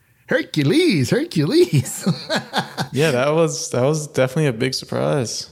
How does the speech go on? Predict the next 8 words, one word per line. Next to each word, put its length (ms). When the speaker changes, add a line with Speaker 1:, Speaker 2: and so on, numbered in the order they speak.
Speaker 1:
It 200
was. 880
So 260
when 180
I 80
watched 520
it 160
with 640